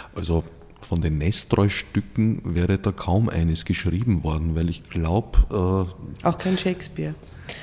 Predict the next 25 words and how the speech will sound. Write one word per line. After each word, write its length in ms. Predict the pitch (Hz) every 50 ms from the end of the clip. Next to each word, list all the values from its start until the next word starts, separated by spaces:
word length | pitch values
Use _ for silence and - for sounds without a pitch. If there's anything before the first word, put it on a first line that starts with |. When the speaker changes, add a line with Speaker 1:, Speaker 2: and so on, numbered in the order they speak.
| - - -
Speaker 2:
Also 160 | - 165 175
Shakespeare 360 | 170 180 185 185 185 - 202
hat, 160 | 190 190 196 -
glaub 140 | 190 180
ich, 120 | 185 190 185 - - - - - - - - - - - - -
wenn 320 | 180 175 175 175 175 175
man 120 | 170 175
das 160 | 175 175 165 175
jetzt 140 | 175 -
so 100 | - 180 170 -
salopp 400 | - - - 180 165 165 175 - -
so 100 | - 180
gefladert, 600 | 175 - - - 185 170 165 175 196 196 185 -
was 100 | 180 175
das 180 | - - - -
Zeug 320 | - - 170 175 - -
halt, 140 | - 233 247 - - - - - - - - - - - - - - - - - -
äh, 360 | 190 - 185 185 185 185 - 170
ja, 220 | 165 170 165 180
das 160 | 170 - -
stimmt. 280 | - - - 180 180 175
Also 160 | 165 - 185
i-, 200 | - - 185 - -
insgesamt, 720 | - 226 220 220 - - 220 - 220 208 202 - - -
äh, 180 | 214 202 196